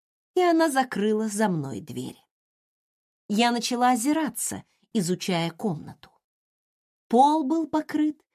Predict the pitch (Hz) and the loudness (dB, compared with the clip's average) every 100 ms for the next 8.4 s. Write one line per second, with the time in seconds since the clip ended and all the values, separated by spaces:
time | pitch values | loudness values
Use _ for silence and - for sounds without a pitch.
0 | _ _ - - 254 262 262 269 269 262 | _ _ -10 0 4 4 2 -4 -8 -6
1 | 202 165 139 - 113 113 - 123 110 113 | -2 0 -2 -4 -8 -10 -10 -10 -10 -12
2 | - _ _ _ _ _ _ _ _ - | -12 _ _ _ _ _ _ _ _ -8
3 | - - 277 294 311 - 359 320 202 170 | -6 0 2 4 2 2 2 2 0 2
4 | 175 160 - 240 262 294 302 320 320 _ | 0 0 0 4 4 4 2 0 -2 _
5 | _ _ - - 320 311 277 277 220 226 | _ _ -8 0 2 2 4 4 4 2
6 | 196 170 151 156 151 135 - 196 240 _ | 2 2 0 0 -4 -4 0 0 -2 _
7 | _ - 269 254 180 156 151 135 - 127 | _ 0 2 4 2 2 0 -4 -8 -10
8 | - 127 - - | -10 -14 -16 -20